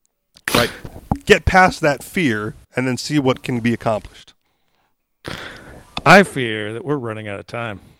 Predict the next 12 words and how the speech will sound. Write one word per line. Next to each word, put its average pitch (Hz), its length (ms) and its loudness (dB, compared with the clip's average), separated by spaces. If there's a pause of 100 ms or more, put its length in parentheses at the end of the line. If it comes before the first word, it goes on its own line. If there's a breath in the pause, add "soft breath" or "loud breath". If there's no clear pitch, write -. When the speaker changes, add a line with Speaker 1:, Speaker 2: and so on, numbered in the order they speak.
(240)
Speaker 1:
We 147 140 -2
can 202 200 6
be. 139 240 4
Yeah. 151 220 4 (140)
You 123 80 4
ready 139 140 6
to - 20 4
wrap 143 200 6
it 156 60 0
up? 180 220 0
Final 151 200 4
thoughts? 180 360 -2